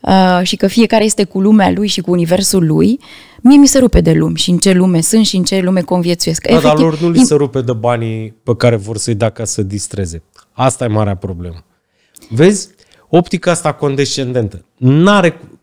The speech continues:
Speaker 2: ți se rupe de lumi, dar nu ți se rupe de indivizi, ca să facem o distinție foarte clară,
Speaker 1: Asta
Speaker 2: nu?
Speaker 1: vreau să spun. Mi se lu-, rupe de lumi,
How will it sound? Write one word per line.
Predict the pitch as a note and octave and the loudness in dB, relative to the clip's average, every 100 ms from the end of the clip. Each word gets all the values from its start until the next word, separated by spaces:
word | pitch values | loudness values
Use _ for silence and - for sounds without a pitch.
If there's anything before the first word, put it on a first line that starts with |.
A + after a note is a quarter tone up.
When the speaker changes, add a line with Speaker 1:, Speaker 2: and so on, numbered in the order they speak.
| _ _ _ _ _ _ - - _ _ _ - _ _ _ _ | _ _ _ _ _ _ -20 -20 _ _ _ -20 _ _ _ _
Speaker 2:
ți | - D#3+ | -2 0
se | - E3+ | 4 4
rupe | D#3 F3+ G3 | 4 4 2
de | E3 | 4
lumi, | E3 F3 F#3 | 2 2 2
dar | E3+ | 0
nu | E3+ | 0
ți | E3+ | 0
se | F#3 | 2
rupe | F3 F3 | 2 2
de | E3 | 2
indivizi, | E3 D#3+ D3 C#3 A#2 - | 2 2 0 0 -2 0
ca | - A#2+ | 0 0
să | - | 0
facem | - C3+ C3+ | -2 -2 0
o | C3+ | 0
distinție | B2+ - C#3 A#2+ C3 | -2 -4 -2 0 -2
foarte | C#3+ C3+ - | -2 -2 -2
clară, | - B3+ | 0 2
Speaker 1:
Asta | A3 B3 | 2 2
Speaker 2:
nu? | |
Speaker 1:
vreau | A3+ A3 | 2 2
să | G#3 | 0
spun. | - C4+ - | -2 -4 2
Mi | A3 | 2
se | G3+ G#3+ | 4 0
lu-, | A3 - | 0 0
rupe | F#3 C4+ A#3+ | 2 2 2
de | G3 F3+ | 2 0
lumi, | F3+ F#3+ C4+ | 0 2 2